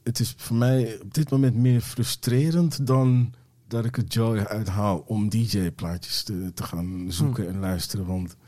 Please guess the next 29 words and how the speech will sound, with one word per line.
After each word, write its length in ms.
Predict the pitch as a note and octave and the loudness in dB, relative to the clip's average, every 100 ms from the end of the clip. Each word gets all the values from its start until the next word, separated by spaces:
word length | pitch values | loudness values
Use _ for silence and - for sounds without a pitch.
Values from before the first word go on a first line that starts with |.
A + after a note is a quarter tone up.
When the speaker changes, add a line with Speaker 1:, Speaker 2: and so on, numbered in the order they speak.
| - _ | -20 _
Speaker 1:
ik 100 | - | -4
kan 160 | B2+ G#2 | 0 0
er 80 | |
toch 200 | - B2+ | 0 -2
niks 180 | F2+ F2 | -4 -6
mee. 180 | F#2 E2+ D#2+ | -6 -2 2
Speaker 2:
Ja. 220 | C#3+ A#2+ B2+ - _ _ _ _ | 4 2 -2 -18 _ _ _ _
Speaker 1:
En 280 | G2+ G2+ F#2+ | -8 -6 -4
daardoor, 680 | G2+ G2 F#2 F#2 F#2 G2 F2+ | -2 -2 -2 -2 -2 -6 -8
eh, 80 | F#2 F#2+ F#2+ F#2+ F#2 F2 - | -10 -8 -8 -8 -8 -10 -4
ontwijk 440 | G2+ F2+ G2+ F#2+ | -4 0 0 -2
ik 80 | - | -6
het, 180 | F2+ - | -14 -12
eerlijk 220 | - F#2+ | -14 -12
gezegd. 540 | - E2 F2+ - - - _ _ _ | -12 -12 -12 -16 -20 -20 _ _ _
Speaker 2:
Maar 200 | - C3+ | 0 2
wel 180 | C3 D#3 | 4 4
muziek 300 | C#3 A#2+ A#2+ | 4 2 0
aan 60 | A#2 | 0
het 100 | B2+ | 2
maken, 260 | C#3+ C3 | 2 0
toch? 160 | B2 B2+ - - - - | -2 -4 -6 -18 -20 -4
Speaker 1:
Muziek 300 | C#3+ B2+ C#3+ | 2 2 4
aan 60 | C3 | 2
het 80 | |
maken. 160 | B2+ C#3 | 4 4
Speaker 2:
Maar 120 | C#3 | 4
niet 400 | C#3+ E3 - - - - - _ _ _ _ - | 4 2 0 -6 -10 -16 -20 _ _ _ _ 0
clubmuziek? 500 | D3 B2+ B2 A#2+ | 2 2 0 -2